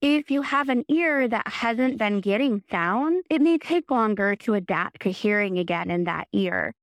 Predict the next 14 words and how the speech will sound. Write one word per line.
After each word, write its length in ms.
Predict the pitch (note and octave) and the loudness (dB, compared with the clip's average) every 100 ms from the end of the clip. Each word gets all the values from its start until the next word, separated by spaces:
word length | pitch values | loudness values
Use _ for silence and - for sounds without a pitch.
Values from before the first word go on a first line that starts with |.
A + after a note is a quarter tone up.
| _ - | _ -4
We 80 | A3 | 0
want 240 | G#3+ G#3+ | 2 0
to 40 | G3+ | -2
keep 340 | - C4 - | -2 -2 0
that 260 | A3+ G3+ G#3 | -2 -2 -4
hearing 440 | - A3+ G#3+ G#3 | 0 2 2 0
nerve 240 | G3 G3 G3 | -2 -2 -4
exercised 680 | C4+ - G#3+ G3 F3 F3 E3+ - | -8 -4 -4 -4 -4 -4 -6 -8
and 140 | F#3 | -6
healthy 560 | - D#3+ - B2 - G#3 _ - | -4 -6 -4 -4 -4 -8 _ -8
as 120 | F#3 | -4
much 220 | F#3+ F3+ | -4 -2
as 80 | G3 - | -6 -4
possible. 540 | F#3+ - G#3 A2 | -8 -6 -8 -6